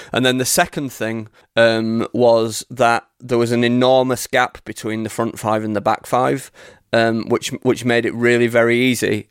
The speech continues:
um, for two things to happen. One of which was that, um, players like Mason Mount were able to drop into that gap and make themselves available for passes and then,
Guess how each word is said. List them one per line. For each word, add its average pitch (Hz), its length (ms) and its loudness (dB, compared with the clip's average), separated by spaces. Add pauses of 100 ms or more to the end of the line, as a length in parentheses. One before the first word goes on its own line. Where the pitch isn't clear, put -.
um, 110 280 0
for - 180 -14
two 123 260 0
things 123 280 -4
to 120 40 -4
happen. 110 260 -4
One 131 140 0
of 127 100 -2
which - 200 -2
was 117 160 -2
that, 113 160 -2 (240)
um, 113 520 2 (360)
players 117 360 0
like 95 120 0
Mason 113 360 -4
Mount 107 200 0
were 104 80 0
able 110 200 0
to - 120 -10
drop 117 240 -2
into 107 220 -6
that 107 220 -2
gap 107 240 -4
and 113 120 -6
make 110 140 -2
themselves 107 380 -2
available 107 440 0
for - 140 -6
passes 104 460 -6
and 104 180 -6
then, 107 120 -4